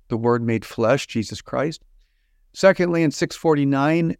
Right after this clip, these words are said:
the declaration that she's the perpetual virgin, that she was virginal before, during, and after the birth of Jesus Christ. Then in eighteen fifty-four, you had the dogma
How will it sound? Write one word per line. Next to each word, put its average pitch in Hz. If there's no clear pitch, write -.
the 127
declaration 135
that 123
she's 131
the 123
perpetual 135
virgin, 107
that -
she 120
was 113
virginal 120
before, 117
during, 120
and 113
after 135
the 131
birth 120
of 110
Jesus 110
Christ. 156
Then 175
in 180
eighteen 175
fifty-four, 190
you 139
had 139
the 135
dogma 139